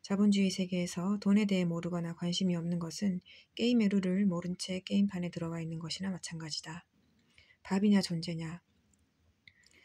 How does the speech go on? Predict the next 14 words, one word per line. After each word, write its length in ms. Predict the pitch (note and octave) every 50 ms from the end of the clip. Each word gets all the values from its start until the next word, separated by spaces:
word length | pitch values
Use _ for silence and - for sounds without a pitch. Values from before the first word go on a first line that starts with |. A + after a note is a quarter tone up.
| _ - _
밥을 260 | - G3+ G3+ A3 A3+
해결하지 400 | A#3 A3+ A3+ A3+ A3 G#3 F#3+ G3
못한 320 | F3+ F3 F3 - F#3 F3
상태에서 580 | F3 - F3 F3 - - F3+ E3+ E3 E3+ - F3+
존재와 440 | - - F3+ F3 - G3 F#3+ F#3 F3
가치를 340 | E3+ E3+ - - F#3+ F3
찾으면 480 | E3+ - - F3 - E3+ F3 G3 F#3+ F3
많은 320 | E3 E3+ F3 F3+ F#3 F3+
비극이 340 | F3+ - F3+ - F3 - F#3+
발생한다. 760 | G3 E3+ E3 E3+ - - F3+ E3 E3 E3 G3 F3+ F3+ - - _ _ _ _ - - - - _ - - - - _ _ _
그러니 280 | - G#3 G#3 G3+ G3
밥을 280 | F#3+ F#3 F#3 F#3 G#3+ G#3+
먼저 300 | F#3+ F3 E3 D#3+ E3 F3
해결하라. 640 | F3+ F3 E3+ - F3+ F3 F3 - E3 E3+ F3+ -